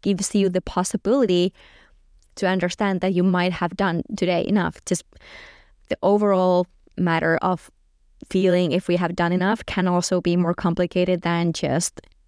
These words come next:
adding clarity into your life, but clarity is a great big first step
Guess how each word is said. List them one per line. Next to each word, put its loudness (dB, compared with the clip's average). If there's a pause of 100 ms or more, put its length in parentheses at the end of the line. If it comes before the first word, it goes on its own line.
(300)
adding 0
clarity 0
into 0
your 2
life, 0 (100)
but 0
clarity 0
is -2
a -2
great 0 (160)
big -2
first -2
step -4